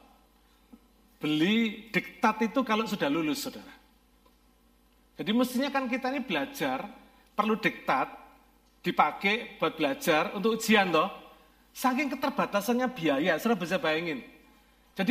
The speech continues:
beli diktatnya itu ketika saya sudah lulus baru beli diktat. Kebalik, saudara. Tujuan saya beli diktat bukan untuk belajar, bukan untuk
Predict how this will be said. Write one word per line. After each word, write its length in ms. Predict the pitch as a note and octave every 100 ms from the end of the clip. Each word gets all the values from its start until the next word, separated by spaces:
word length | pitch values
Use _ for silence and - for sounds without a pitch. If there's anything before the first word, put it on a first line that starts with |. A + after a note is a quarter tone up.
| -
beli 240 | G#3 G3+
diktatnya 720 | G#3 - G#3+ G3+ - C4+ C#4
itu 80 | A#3+
ketika 400 | C4 C4+ B3+ B3+
saya 160 | B3 A#3+
sudah 240 | A3+ D#3+
lulus 320 | E3+ A3 B3
baru 160 | F#3+ E3+
beli 160 | D#3+ C#3+
diktat. 400 | - D#3 C3 - - - - -
Kebalik, 640 | A#3 F#3 E3 F3+ F3 E3
saudara. 400 | - C3+ A#2+ G#2+ - _ _ _ _ _ _ _ _ _ _ _ _ _ _ _ _ -
Tujuan 400 | B3+ - G3 G#3
saya 160 | A#3
beli 160 | A#3 D4
diktat 480 | - - C4+ C4+ G#3
bukan 320 | G3+ G3+ G3+
untuk 160 | G#3+
belajar, 480 | E3 D3 - G3 A#3+
bukan 400 | - E3 E3 F3+
untuk 160 | F#3+